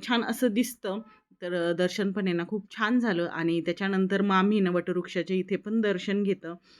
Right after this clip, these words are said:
घेतलं. तर तिथे पण आहे ना भरपूर अशी, अ, गर्दी होती कारण की सगळ्यांना आहे ना असं आहे ना, अ, वटवृक्षाचा फोटो काढण्या-,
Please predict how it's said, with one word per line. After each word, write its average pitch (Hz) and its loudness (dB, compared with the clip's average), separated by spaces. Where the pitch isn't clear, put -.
घेतलं. 180 -6
तर 185 -8
तिथे 202 -2
पण 220 0
आहे 190 2
ना 190 2
भरपूर 196 -2
अशी, 196 -2
अ, 185 -4
गर्दी 196 4
होती 214 2
कारण 185 0
की 214 0
सगळ्यांना 233 4
आहे 233 4
ना 214 4
असं 208 0
आहे 208 4
ना, 190 2
अ, 185 -6
वटवृक्षाचा 262 4
फोटो 233 -2
काढण्या-, 226 4